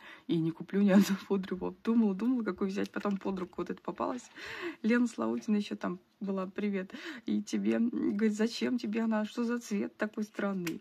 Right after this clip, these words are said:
А я не знаю, я люблю такие яркие, хотя и не часто их применяю, но тем не менее иногда хочется именно под какую-то конкретную пудру подстроить весь проект, да. Потому что, ну, уникальный цвет, редко кто с ним будет работать. А я сделаю с ним работу. На нём акцент, и она выделится среди остальных.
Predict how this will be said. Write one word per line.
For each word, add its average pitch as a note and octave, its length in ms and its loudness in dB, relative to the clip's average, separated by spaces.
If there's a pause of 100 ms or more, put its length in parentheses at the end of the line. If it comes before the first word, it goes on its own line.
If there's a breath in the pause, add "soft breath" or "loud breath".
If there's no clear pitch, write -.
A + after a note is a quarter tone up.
(120)
А - 60 -6
я C4 100 0
не G#3+ 100 2
знаю, F#3+ 180 -2
я F#3 120 -2
люблю F3+ 240 -6
такие F3+ 320 -12
яркие, E3+ 440 -8
хотя G3+ 220 -6
и F#3+ 220 -4
не F#3 180 -4
часто F3+ 320 -8
их F3 80 -8
применяю, G3 600 -4 (360 loud breath)
но - 60 -4
тем G3+ 200 2
не F#3+ 80 2
менее A#3 260 4
иногда F#3 260 0
хочется - 460 -2
именно F#3+ 180 4
под E3+ 240 -4
какую-то F#3 560 -2 (160)
конкретную F3 540 -2
пудру G#3 340 2
подстроить F3+ 500 -2
весь D#3+ 140 -4
проект, - 560 -6
да. F#3+ 160 -2 (520 loud breath)
Потому F3+ 220 0
что, - 180 -4
ну, F#3 80 2
уникальный B3 460 4
цвет, - 320 -6
редко G#3+ 280 -2
кто - 180 -8
с - 100 -6
ним G3 160 2
будет F#3 220 0
работать. E3+ 480 -6
А C#3+ 80 -10
я F3 200 2
сделаю G#3 320 0
с - 100 -8
ним F#3+ 160 2
работу. D#3 400 -2
На D3+ 60 2
нём F3+ 220 2
акцент, G#3 500 0
и F3 40 0
она F3 260 0
выделится D#3 540 -2
среди D#3+ 280 -6
остальных. E3+ 480 -4